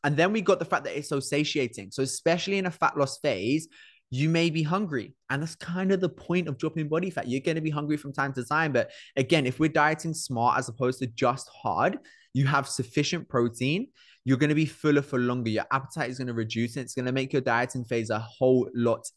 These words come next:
easier. And last but not least, the thermic effect of protein as well. So we're gonna be burning roughly twenty to thirty percent of our protein calories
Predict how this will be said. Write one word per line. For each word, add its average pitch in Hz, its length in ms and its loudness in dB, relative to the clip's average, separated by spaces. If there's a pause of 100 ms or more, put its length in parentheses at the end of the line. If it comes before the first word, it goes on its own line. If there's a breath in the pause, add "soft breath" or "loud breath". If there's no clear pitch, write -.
easier. 185 360 4 (380 loud breath)
And 139 220 2
last 156 240 6
but 156 80 -4
not 131 100 -4
least, 131 180 -2
the 131 80 -2 (140)
thermic 135 400 0
effect - 360 -6
of 113 100 -10
protein 113 400 -2
as 104 100 -8
well. 120 260 4
So 117 140 -2
we're 147 320 2
gonna 165 180 -2
be 160 120 -2
burning 139 500 0
roughly 156 640 2
twenty 156 480 -6
to 160 100 -8 (100)
thirty 143 460 0
percent 131 680 -6
of 123 120 -4
our 127 100 4
protein 131 500 -2
calories 147 560 2